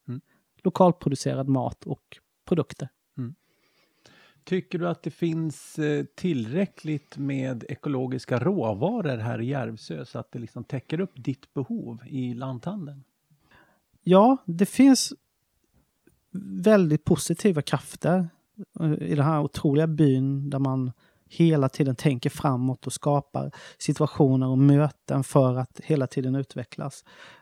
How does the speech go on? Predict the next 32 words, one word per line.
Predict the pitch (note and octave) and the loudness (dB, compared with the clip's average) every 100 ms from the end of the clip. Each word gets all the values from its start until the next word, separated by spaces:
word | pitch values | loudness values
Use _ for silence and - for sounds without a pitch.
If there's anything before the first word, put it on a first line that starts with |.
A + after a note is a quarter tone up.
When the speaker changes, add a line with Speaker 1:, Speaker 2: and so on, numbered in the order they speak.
| _ | _
Speaker 2:
Eh, | C#3 B2+ B2 C3 C3 | -4 -2 0 0 0
och | - D3 | 2 2
även | C#3 C#3+ | 4 4
då | C#3+ | 4
i-, | C#3 D3 | 2 2
inom | D3 C3+ B2+ | 4 4 4
det | C#3 | 0
här | B2 | -2
med | A#2+ B2 | -2 -4
att | A#2 - | -8 -14
försöka | - B2+ - A#2+ A#2+ - _ _ _ _ _ - | -10 -8 -6 -8 -8 -14 _ _ _ _ _ -2
nå | C#3 B2+ | -2 -2
till | - | -4
någon | B2+ B2+ | -6 -6
slags | - B2 - - - _ _ _ _ _ | -6 -8 -8 -10 -14 _ _ _ _ _
självförsörjande | - C#3+ C3+ - - C3 B2 B2+ B2+ | -6 -4 -2 -4 -8 -6 -6 -6 -6
by, | B2+ D3+ F3 F3+ E3+ - _ _ _ _ _ - | -4 -4 -2 -4 -6 -12 _ _ _ _ _ -8
eh, | B2 - - - _ _ _ _ | -6 -8 -10 -14 _ _ _ _
så | - C#3+ | -8 -6
finns | - C#3+ C3 - | -4 -2 -2 -2
det | - B2+ B2 A#2 _ _ _ _ _ _ _ _ _ _ _ - | -4 -4 -4 -8 _ _ _ _ _ _ _ _ _ _ _ -4
många | D3 B2+ | -2 -2
krafter | A#2 C3+ - - C#3+ | -4 -8 -8 -4 -4
då | C3+ - - - | -4 -8 -16 -20
f-, | - | -20
för | - C#3+ | -8 -6
att | C3 - | -6 -6
göra | D3 | -4
det. | D#3+ | -2
Jag | F#3 | 0
tycker | F#3+ - C#3+ | -2 -2 -2
det | C#3 C3 | -2 -2